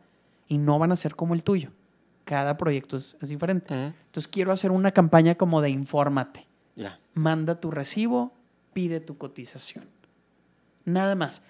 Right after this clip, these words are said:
Speaker 1: A lo mejor descubres que con tu Infonavit te salen gratis.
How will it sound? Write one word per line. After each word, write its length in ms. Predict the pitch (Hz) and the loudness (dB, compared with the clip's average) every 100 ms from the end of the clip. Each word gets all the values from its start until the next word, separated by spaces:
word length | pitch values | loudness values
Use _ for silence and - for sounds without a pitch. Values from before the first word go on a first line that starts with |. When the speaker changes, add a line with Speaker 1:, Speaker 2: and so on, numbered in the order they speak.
| _ | _
Speaker 1:
A 80 | 170 | -4
lo 80 | 180 | -2
mejor 240 | 190 226 | -2 -2
descubres 420 | 240 - 233 233 | -4 -4 -2 -2
que 100 | 247 | -2
con 180 | 233 202 | 0 0
tu 80 | 196 | 2
Infonavit 560 | 190 180 175 170 180 - | 0 2 2 2 0 -4
te 80 | |
salen 300 | 202 220 226 | -6 -4 -2
gratis. 480 | 240 269 269 - - | -2 -2 -4 -16 -20